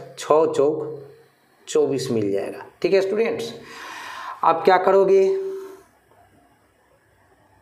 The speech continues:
जब आप दो में से बीस घटाएंगे तो minus में आपको अठारह मिलेगा।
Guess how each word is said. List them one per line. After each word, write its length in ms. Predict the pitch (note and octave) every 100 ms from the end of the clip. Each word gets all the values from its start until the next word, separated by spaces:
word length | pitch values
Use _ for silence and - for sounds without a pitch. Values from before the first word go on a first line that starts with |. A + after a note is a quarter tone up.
| _ _ _ _ -
जब 320 | A2+ A2+ E3+ F3+
आप 200 | F#3+ D#3
दो 280 | C3+ F3+
में 120 | A#3 A#3+
से 140 | A#3
बीस 300 | G3 A3 -
घटाएंगे 500 | G3 G3+ G#3+ G#3+ G#3
तो 140 | G3
minus 440 | F#3+ D#3 D#3 E3+ F3
में 80 | E3+
आपको 200 | E3 F3
अठारह 340 | E3+ C3+ C#3
मिलेगा। 440 | C#3+ D3 D#3 D#3+